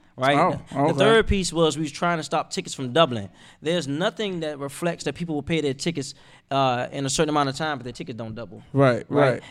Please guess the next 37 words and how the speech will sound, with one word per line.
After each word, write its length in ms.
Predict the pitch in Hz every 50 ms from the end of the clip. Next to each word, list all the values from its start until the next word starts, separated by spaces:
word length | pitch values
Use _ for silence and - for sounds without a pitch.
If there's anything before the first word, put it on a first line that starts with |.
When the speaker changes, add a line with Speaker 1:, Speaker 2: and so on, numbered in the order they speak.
| - _
Speaker 1:
And 120 | 131 131 131
Speaker 2:
right. 20 |
Speaker 1:
so 200 | 123 156 147 139
we, 300 | 131 151 180 190 - -
we, 120 | - 165 175
it's, 300 | 170 156 156 180 170 -
it's, 220 | - 180 165 170
it's, 160 | - 160 -
it's 120 | 147 160 175
almost 200 | 175 170 160 156
a 180 | 147 113 131
regress. 360 | 123 123 120 120 147 165 165 165
It's 180 | 160 165 -
almost 180 | 190 175 175 156
a 60 | 143
tax. 480 | - - 208 - - - - - - -
You're 80 | 147
getting 240 | 143 170 170 143 139
Speaker 2:
Yeah. 180 | - 151 208 -
Speaker 1:
taxed. 320 | 123 117 113 - - - - - - - - - - - -
Speaker 2:
Yeah. 80 | 117 139 143 139 135 131
Speaker 1:
Um, 200 | 127 123 120 120 - - - _ _ _ -
and 140 | 135 135 135
so 280 | 139 - 156 147 135
we 320 | 131 147 185 202 202 185 160
have 260 | 170 170 160 147 131
been 280 | 147 147 147 143 139 139 139
working 360 | 139 135 156 165 165 165 156
with 100 | 147 139
the 60 | 143 139
administration 600 | 139 147 147 143 139 - 170 190 180 175 151 143
trying 280 | - 151 143 139 139
to 100 | - 135
get 160 | 127 147 143
this 180 | - 139 135 123
move 260 | 135 139 143 131 120
forward 420 | - - 185 208 196 170 147 135